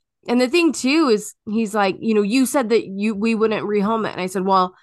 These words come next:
no, no, no. What I said was that you wouldn't a-, you wouldn't get a refund."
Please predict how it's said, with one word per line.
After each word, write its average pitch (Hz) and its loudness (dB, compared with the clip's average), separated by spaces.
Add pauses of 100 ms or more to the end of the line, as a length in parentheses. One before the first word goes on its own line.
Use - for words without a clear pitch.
(180)
no, 240 -4
no, 302 -4
no. 202 0
What 190 0
I 185 0
said 208 2 (300)
was 208 2
that 196 -2
you 220 -2
wouldn't 202 -2
a-, - 0
you 214 -2
wouldn't 202 -2
get 190 0
a 180 0
refund." 202 -2